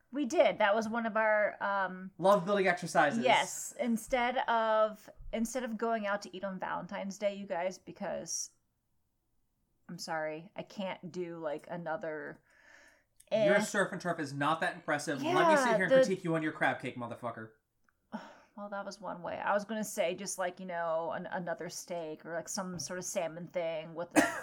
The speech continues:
Speaker 2: <coughs>
Speaker 1: molten la-, chocolate lava cake and my o-,
Speaker 2: Molten! <laughs>
Speaker 1: overpriced red wine and my mandatory single red rose. I'm sorry, I can't do it. That's not my love language. It doesn't speak to me.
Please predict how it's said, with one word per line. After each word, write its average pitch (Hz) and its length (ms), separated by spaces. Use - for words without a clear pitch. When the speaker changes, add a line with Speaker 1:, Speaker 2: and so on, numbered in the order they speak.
Speaker 2:
<coughs> - 240
Speaker 1:
molten 196 440
la-, 180 260
chocolate 196 400
lava 233 240
cake 170 540
and 180 320
my 185 320
o-, - 220
Speaker 2:
Molten! 262 180
<laughs> 185 60
Speaker 1:
overpriced 214 1040
red 202 320
wine 185 500
and 185 220
my 185 100
mandatory 175 580
single 175 340
red 151 200
rose. - 260
I'm 180 100
sorry, 226 260
I - 60
can't - 280
do 208 120
it. 214 320
That's 185 180
not 196 140
my 190 120
love 185 200
language. 185 360
It - 60
doesn't 170 200
speak - 300
to - 80
me. 170 200